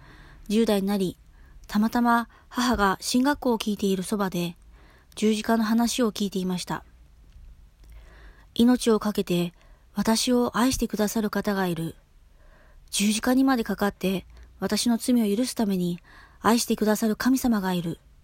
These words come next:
と、まるで目から鱗がと-、取れたように、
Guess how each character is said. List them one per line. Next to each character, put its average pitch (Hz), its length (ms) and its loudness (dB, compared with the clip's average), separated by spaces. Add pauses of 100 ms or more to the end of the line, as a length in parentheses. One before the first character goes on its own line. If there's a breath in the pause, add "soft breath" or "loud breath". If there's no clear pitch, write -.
(100)
と、 185 280 -4 (460 loud breath)
ま 208 100 2
る 208 80 0
で 208 100 2
目 240 140 4
か 254 140 2
ら 202 280 2
鱗 233 280 0
が 269 120 2
と-、 254 200 -2 (120)
取 269 140 0
れ 262 40 0
た 220 100 2
よ 196 180 0
う 180 40 -2
に、 165 240 -6